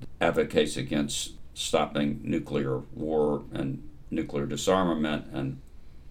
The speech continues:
and so we, we, there, there's some of us who recognize that, that there's a need here to be deliberate about the advance of our technological society.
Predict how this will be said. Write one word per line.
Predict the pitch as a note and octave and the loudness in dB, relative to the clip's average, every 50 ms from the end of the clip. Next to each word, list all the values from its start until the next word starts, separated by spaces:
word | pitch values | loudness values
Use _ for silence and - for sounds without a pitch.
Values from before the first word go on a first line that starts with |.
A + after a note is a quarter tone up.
| - - - - - - - - - - - - - - - - - - - - - | -16 -16 -16 -16 -14 -14 -14 -14 -12 -12 -12 -12 -14 -16 -16 -16 -16 -18 -16 -10 -4
and | - D#2+ D2+ | -2 -2 0
so | - - G2 E2+ D#2+ D2+ D2 - - | 4 6 8 8 8 6 2 -2 -2
we, | F2+ F#2+ G2+ F#2+ - | 2 6 6 6 6
we, | F2+ F#2 F#2+ F#2 - - | 6 4 4 4 4 6
there, | - F#2 F2+ F2+ | 8 8 8 8
there's | F#2+ G2 F2+ F2+ - | 6 2 2 4 8
some | - C3+ B2+ B2 | 8 10 10 10
of | G#2+ - | 8 8
us | E2+ E2 - - | 6 4 4 4
who | F#2 F2 | 2 4
recognize | E2+ F2 F#2 F#2+ F#2 - D#2 D#2+ E2 D#2+ D#2 D2+ D#2 D2+ - - - - - - | 8 8 6 6 6 0 -2 0 2 2 2 2 0 0 -2 -4 -6 -6 -8 -8
that, | E2 - - - | -8 -8 -4 -4
that | - D2+ D2 | -4 -4 0
there's | D#2+ D#2+ D#2 D2+ D2+ | 0 0 0 0 0
a | D2+ | 0
need | D#2 D#2+ E2 E2+ E2+ E2+ D#2 D2 | 2 2 2 4 4 4 2 0
here | - C#2+ C#2+ C#2+ C2+ C2+ C#2 - - - | -2 -2 0 0 0 0 -2 -4 -10 -8
to | - D2 C2+ | -6 -6 -2
be | C2+ E2 D#2 | -2 -2 0
deliberate | - D2+ D2 D#2 F2+ F2+ E2 D#2 C#2+ C#2+ - - - - - | 2 0 2 4 4 4 4 4 0 0 -2 -4 -8 -8 -6
about | D2+ D2 - C#2+ C#2 C#2+ - - - - - - | -4 -2 0 0 0 0 -4 -6 -8 -12 -12 -8
the | - F2 E2 | -2 0 0
advance | D#2 D2+ C#2+ E2 E2 D#2 D2+ D2 C#2+ - | 0 0 0 0 2 2 0 0 -2 -4
of | C2 C#2+ | -2 0
our | D2 C#2 C2+ | 0 0 -2
technological | - D2 D2 C#2+ D2 C#2+ D2 D2 C#2+ C2+ C2+ C#2 - - - | -2 -6 -6 -4 -4 -2 -2 0 -2 -2 -4 -6 -6 -6 -6
society. | - - B1 - - D2 C#2+ C2+ C2+ - - - - | -6 -6 -6 -2 -2 -2 0 0 -2 -2 -4 -6 -6